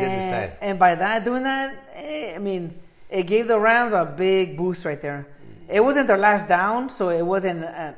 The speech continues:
Speaker 2: uh, like, an ultimate victory that they gave 'em,
Speaker 1: Mm. But
Speaker 2: but
Speaker 1: it
Speaker 2: it gave
Speaker 1: did.
Speaker 2: 'em leverage, you know?
Speaker 1: Mm, okay.
Speaker 2: So, but, uh, also the, the, the Bengals, they threw a bomb right after the, the half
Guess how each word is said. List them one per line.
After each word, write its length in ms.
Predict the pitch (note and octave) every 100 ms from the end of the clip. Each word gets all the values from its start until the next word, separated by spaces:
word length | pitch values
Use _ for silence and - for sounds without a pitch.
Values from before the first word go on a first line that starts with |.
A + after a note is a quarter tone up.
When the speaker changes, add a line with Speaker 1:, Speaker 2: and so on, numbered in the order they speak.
| -
Speaker 2:
uh, 360 | D3+ C#3+ B2+ B2+
like, 160 | E3 D#3+
an 120 | C#3 -
ultimate 680 | D#3+ F3+ G3 F#3+ F3+ C#3+
victory 360 | D#3+ F3 G#3 G#3
that 140 | E3+ D#3
they 80 |
gave 200 | C#3 E3 G3+
'em, 180 | C4 - - B2+
Speaker 1:
Mm. 180 | G#2+ A2+ -
But 60 | G#3+
Speaker 2:
but 240 | B3 A#3
Speaker 1:
it 40 |
Speaker 2:
it 80 | F3+
gave 140 | G3+ G#3
Speaker 1:
did. 60 | G3
Speaker 2:
'em 60 |
leverage, 500 | F3 G3 F3 E3 D3
you 100 | D#3
know? 200 | E3 G3 G#3
Speaker 1:
Mm, 320 | G#2 G2+ F#2+
okay. 240 | - F2 -
Speaker 2:
So, 500 | F3+ D#3+ D3 D3 - - -
but, 320 | A#3 C#4+ C4+ -
uh, 40 |
also 680 | E3+ A#3+ G3+ B3 A3 G3 G3
the, 500 | F3+ D#3+ D3 D3 - - - -
the, 360 | E3 D3+ D3
the 120 | D3 C#3
Bengals, 580 | E3 G#3 A3+ B3 B3 - - - - -
they 140 | D#3+ E3+
threw 200 | A3 F#3+
a 60 |
bomb 400 | C#3+ E3+ G#3 G3
right 120 | F#3+
after 200 | G3 G3
the, 140 | F3+ D#3
the 120 | D3
half 420 | C#3 D#3+ G3 B3